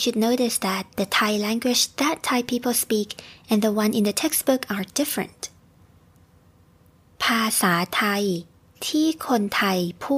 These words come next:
ดจริงๆ ไม่เหมือนกับใน ซีดี And in fact, this is exactly the reason why I make these free talk episodes,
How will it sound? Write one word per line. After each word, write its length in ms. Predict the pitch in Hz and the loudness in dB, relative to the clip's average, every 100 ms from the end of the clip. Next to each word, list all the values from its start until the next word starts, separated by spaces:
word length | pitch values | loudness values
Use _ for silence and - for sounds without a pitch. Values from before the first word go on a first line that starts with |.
| 277 | 0
ด 20 | 262 - | -2 -2
จ 40 | 190 175 - | 0 0 0
ริ 60 | 185 | 0
ง 20 | 170 165 - _ | 0 -4 -10 _
ๆ 320 | _ _ - | _ _ -2
ไ 40 | 233 | 2
ม่ 20 | 262 | 2
เ 60 | 269 | 4
ห 40 | |
มื 20 | 202 | 2
อ 40 | 170 | 0
น 20 | - | -2
กั 20 | 202 | -6
บ 20 | - _ 180 | -6 _ -2
ใ 40 | 180 | 0
น 20 | 175 165 | 0 -2
ซี 20 | - 175 165 | -2 -2 0
ดี 40 | 165 156 156 - _ _ - - - - _ - - - - - - _ _ - 208 | -2 -2 -4 -12 _ _ -20 -20 -20 -20 _ -20 -20 -20 -20 -20 -20 _ _ -4 2
And 80 | 196 | 2
in 60 | 185 220 | 2 0
fact, 200 | 220 - - 220 | 0 -4 -8 -4
this 120 | 208 | 0
is 80 | 220 - | -2 -2
exactly 420 | - 220 233 233 | -2 -4 -2 -2
the 180 | 214 202 214 | 0 2 2
reason 260 | 220 247 240 | 2 0 0
why 100 | 208 202 180 | 0 2 2
I 40 | 185 | 2
make 140 | 202 190 | 0 -2
these 220 | 196 190 - - | -4 -2 -2 2
free 160 | 226 220 | 2 2
talk 160 | 196 196 202 | -2 -4 -6
episodes, 480 | 185 - - - | -4 -4 -4 -2